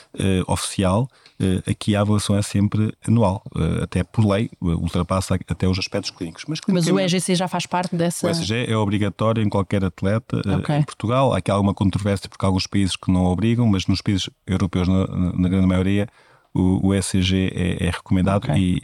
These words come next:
Speaker 1: anual.
Speaker 2: E a partir de que idade?
Speaker 1: Esse aspecto é controverso, eh, e muito discutido, eh, em, em congressos, em
Speaker 2: Eu não
Speaker 1: reuniões.
Speaker 2: sei exatamente com que idade é que um atleta pode ser federado.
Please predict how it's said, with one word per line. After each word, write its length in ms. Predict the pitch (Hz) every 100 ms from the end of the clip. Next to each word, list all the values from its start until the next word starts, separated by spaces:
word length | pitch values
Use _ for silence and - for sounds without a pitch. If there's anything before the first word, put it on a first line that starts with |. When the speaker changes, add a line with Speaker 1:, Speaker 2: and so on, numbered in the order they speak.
| -
Speaker 1:
anual. 320 | 95 90 82 _ _ -
Speaker 2:
E 60 |
a 40 | 196
partir 260 | 214 233
de 60 | 220
que 140 | -
idade? 320 | 202 170 131 - _ _ - - - - _
Speaker 1:
Esse 220 | - -
aspecto 380 | 104 - 110 -
é 40 |
controverso, 800 | 98 104 92 95 90 101 - - -
eh, 520 | 92 92 90 87 - _ _
e 40 | 95
muito 240 | 110 -
discutido, 480 | - - - 101 101 -
eh, 300 | 87 87 87
em, 400 | 82 80 87 87
em 40 | 80
congressos, 580 | 85 80 85 98 -
em 40 | 87
Speaker 2:
Eu 40 |
não 60 | 82
Speaker 1:
reuniões. 280 | 170 170 170
Speaker 2:
sei 100 | 180
exatamente 520 | 170 175 165 170 -
com 180 | 185 180
que 140 | -
idade 260 | 165 165 170
é 60 |
que 100 | 170
um 80 | 175
atleta 380 | 170 - 170 170
pode 180 | 165 165
ser 100 | 175
federado. 440 | - 170 143 127